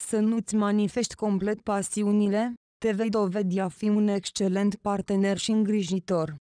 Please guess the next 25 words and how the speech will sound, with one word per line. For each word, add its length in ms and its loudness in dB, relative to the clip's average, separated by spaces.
Ai 80 0
șanse 480 -2
excelente 760 0
de 100 0
a 100 2
crea 300 0
o 80 2
familie 560 2
cu 140 -4
drepturi 480 0
depline, 680 0
în 80 2
care 340 0
va 200 0
exista 600 0
o 80 2
relație 500 0
armonioasă, 1000 2
cu 80 0
următoarele 760 0
semne: 540 0
Gemeni, 520 0
Balanța 640 0
și 160 -4
Săgetătorul. 1080 0